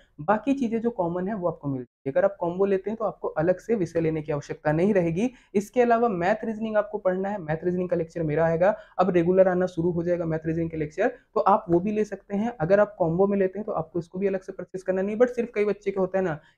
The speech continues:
कि सर हम लोगों ने बाकी cover, course cover up कर लिया, केवल मैथ reasoning चाहिए, तो वो भी कर सकते हैं आप। ऐसी अलग-अलग courses और भी हैं, मैंने बहुत सारी चीजों की डिटेल डाली नहीं है।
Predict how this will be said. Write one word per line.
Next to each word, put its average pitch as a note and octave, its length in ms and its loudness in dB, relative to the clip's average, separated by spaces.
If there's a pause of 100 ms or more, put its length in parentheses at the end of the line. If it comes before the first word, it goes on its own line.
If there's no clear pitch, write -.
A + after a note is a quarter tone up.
कि F#3+ 60 -2
सर G3 200 0
हम F3+ 160 -2
लोगों F#3 180 -2
ने F3+ 60 -4
बाकी D#3 260 -6
cover, E3 280 2
course D#3+ 240 -2
cover D#3+ 220 0
up E3 160 0
कर E3 120 -2
लिया, F3 180 0
केवल F3 300 -2
मैथ E3 220 -2
reasoning D#3 240 -4
चाहिए, - 220 -8
तो E3 100 -6
वो D#3 80 -2
भी E3+ 80 0
कर E3+ 160 -6
सकते E3+ 260 -12
हैं E3 120 -16
आप। B3 160 2 (240)
ऐसी G3 260 4
अलग-अलग G3 520 0
courses F3+ 440 -6
और D#3 160 2
भी F3+ 160 0
हैं, G3 80 -2
मैंने E3 200 0
बहुत E3 280 -4
सारी E3 140 0
चीजों E3 220 -4
की E3 80 -6
डिटेल D3 280 -6
डाली C3+ 420 -6
नहीं F3 180 -4
है। G#3+ 140 -2